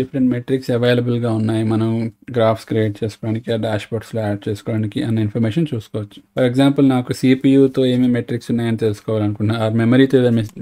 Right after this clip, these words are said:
metrics ఉన్నాయని తెలుసుకోవాలనుకుంటున్నాను, అప్పుడు memory అని type చేస్తే, so, Dynatrace-లో ఉండేటువంటి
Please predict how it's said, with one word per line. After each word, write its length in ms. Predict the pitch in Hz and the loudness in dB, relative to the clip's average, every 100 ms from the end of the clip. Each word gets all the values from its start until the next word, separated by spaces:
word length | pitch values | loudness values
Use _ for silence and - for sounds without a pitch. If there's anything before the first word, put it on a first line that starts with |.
| 117 | -4
metrics 320 | 110 123 - | -2 -4 -2
ఉన్నాయని 320 | 113 113 110 107 | -2 0 -2 0
తెలుసుకోవాలనుకుంటున్నాను, 960 | 107 101 - 110 104 110 104 104 104 104 | -2 -2 -2 -2 -2 -4 -6 -2 -2 -2
అప్పుడు 200 | 117 143 131 | -4 0 0
memory 260 | 117 117 123 120 | 0 0 0 -2
అని 100 | 113 | -2
type 160 | 113 107 | -4 -4
చేస్తే, 240 | 110 107 175 202 _ | -8 -6 -6 -8 _
so, 60 | 151 127 | -6 -2
Dynatrace-లో 520 | 123 135 135 135 131 127 | 0 0 0 -2 -2 0
ఉండేటువంటి 440 | 123 123 120 117 | 2 2 0 0